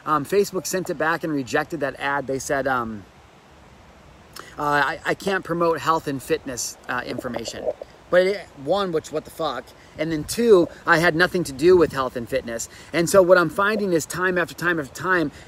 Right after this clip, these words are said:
ads that were always getting approved on my channel are now being flagged and denied for some bullshit reason every single time. And, um,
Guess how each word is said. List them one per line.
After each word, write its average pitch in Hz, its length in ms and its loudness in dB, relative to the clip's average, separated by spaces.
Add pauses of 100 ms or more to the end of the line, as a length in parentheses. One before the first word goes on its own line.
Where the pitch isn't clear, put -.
(140)
ads 180 360 4
that 170 160 4
were 151 200 2
always 185 440 4
getting 170 220 2
approved 170 440 2
on 147 100 0
my 151 140 2
channel 170 340 -2
are 139 140 -2
now 147 240 2
being 143 400 2 (200)
flagged 165 560 0
and 165 160 -4
denied 135 520 0 (380)
for 160 140 2
some 175 240 0
bullshit 165 440 6
reason 147 300 0
every 135 180 -2
single 127 260 -6
time. 156 400 -4 (540)
And, 180 180 2
um, 151 380 4